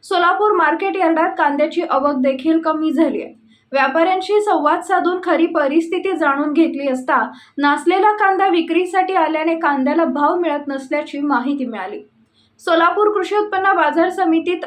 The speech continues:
अजहर बागवान यांनी माहिती देताना सांगितलंय की, उत्तम दर्जाच्या कांद्याला मागणी आहे, मात्र शेतकरी नासका कांदा विक्रीसाठी आणत आहे, त्यामुळे शेतकऱ्यांना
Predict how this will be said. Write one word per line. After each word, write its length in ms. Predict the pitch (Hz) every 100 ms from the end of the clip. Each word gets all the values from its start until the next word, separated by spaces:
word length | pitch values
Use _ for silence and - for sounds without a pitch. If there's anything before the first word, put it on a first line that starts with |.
| 269
अजहर 460 | 262 320 330 381
बागवान 520 | 320 262 254 277 320 349
यांनी 280 | 277 285 294
माहिती 400 | 320 339 254 320
देताना 420 | 370 370 320 320
सांगितलंय 580 | 339 320 254 262 262 247 - - -
की, 80 | 381 -
उत्तम 380 | 330 - 453 427
दर्जाच्या 480 | 349 349 339 339 359
कांद्याला 500 | 349 285 277 277 294
मागणी 420 | 302 247 277 262
आहे, 100 | 254 -
मात्र 280 | 247 240 285
शेतकरी 440 | 320 285 254 302 370
नासका 420 | 349 285 - 359
कांदा 360 | 359 285 285 349
विक्रीसाठी 600 | 330 302 320 339 311 320
आणत 300 | 285 269 262
आहे, 120 | 330
त्यामुळे 260 | 320 285 285
शेतकऱ्यांना 680 | 311 262 330 381 285 247